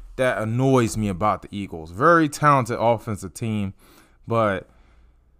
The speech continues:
it's just the penalties and the dumb play calling sometimes just blows my mind. And speaking of dumb play calling,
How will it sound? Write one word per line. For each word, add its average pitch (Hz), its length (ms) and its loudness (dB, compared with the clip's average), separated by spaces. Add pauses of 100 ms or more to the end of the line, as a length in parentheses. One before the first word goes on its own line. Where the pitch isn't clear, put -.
(1120)
it's 156 180 -2
just 165 240 -4
the 127 80 -4
penalties 175 960 2
and 120 320 -2
the 107 60 -6
dumb 156 340 2
play 139 240 0
calling 120 480 0
sometimes 98 800 -2
just - 460 -6
blows 147 520 0
my 131 160 -2
mind. 104 380 -6 (400)
And 127 140 -2
speaking 226 400 0
of 107 160 0
dumb 127 260 4
play 107 240 -2
calling, 82 540 -10